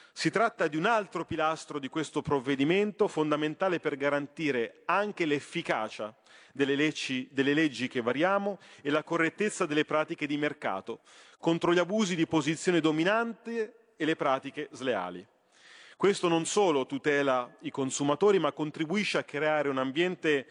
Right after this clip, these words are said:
competitivo, equo e trasparente, dove le imprese possono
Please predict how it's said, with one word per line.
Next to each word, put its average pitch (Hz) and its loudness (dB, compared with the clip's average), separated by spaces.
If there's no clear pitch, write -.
competitivo, 190 2
equo 156 2
e 139 0
trasparente, 165 -2
dove 156 2
le 151 4
imprese 151 0
possono 151 0